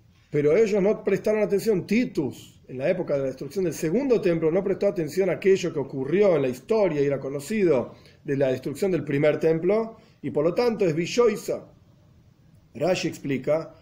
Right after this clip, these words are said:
Dios va en el futuro a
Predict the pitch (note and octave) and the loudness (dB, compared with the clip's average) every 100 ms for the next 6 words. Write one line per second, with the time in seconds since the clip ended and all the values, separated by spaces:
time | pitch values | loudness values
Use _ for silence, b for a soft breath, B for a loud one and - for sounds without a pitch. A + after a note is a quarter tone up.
0 | B B B - B2+ F3+ A3+ D#3+ - - | B B B -10 0 4 4 2 -4 -20
1 | _ _ _ _ _ _ - B2+ E3+ F3 | _ _ _ _ _ _ -14 -2 0 0
2 | - - C3+ C#3 B2+ D#3 C#3+ G#3+ A#3+ G3 | -4 -8 -6 -6 -6 -8 -4 0 2 4
3 | D3+ A2 F#2 - b b b - C3+ C#3 | 4 2 -4 -18 b b b -8 -4 -6
4 | - - | -8 -20